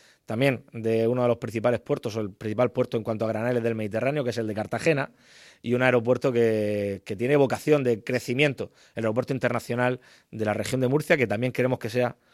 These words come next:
un hub para poder llegar a un mercado de más de ocho millones de pasajeros. Y las infraestructuras que nos conectan a las tres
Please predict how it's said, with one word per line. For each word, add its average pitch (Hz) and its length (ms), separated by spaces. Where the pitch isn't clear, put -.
un 131 140
hub 127 280
para 113 220
poder 117 180
llegar 120 240
a 123 60
un 120 80
mercado 120 360
de 110 120
más 117 240
de 113 180
ocho - 180
millones 107 480
de 110 140
pasajeros. 98 580
Y 131 120
las 131 180
infraestructuras 135 480
que 175 120
nos 143 120
conectan 120 520
a 117 80
las 107 180
tres - 460